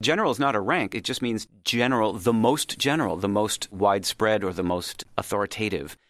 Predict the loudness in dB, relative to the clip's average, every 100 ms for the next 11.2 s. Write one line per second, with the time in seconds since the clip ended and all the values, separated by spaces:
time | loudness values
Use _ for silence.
0 | _ -4 -2 0 0 0 0 0 0 0
1 | -2 -6 -2 -2 0 -2 -2 -4 -4 -6
2 | -8 -2 0 0 -2 -2 0 0 0 0
3 | 0 0 0 0 2 2 0 0 0 4
4 | 2 4 -2 2 0 0 0 2 2 -2
5 | -2 0 0 -2 0 0 2 0 -4 -2
6 | 0 0 -2 -8 -12 _ _ _ _ -6
7 | 4 4 6 2 0 0 -4 0 0 0
8 | -4 0 2 2 0 0 0 0 -4 -2
9 | 0 2 2 0 0 0 0 0 0 0
10 | -2 -4 -2 0 2 2 2 4 4 4
11 | 2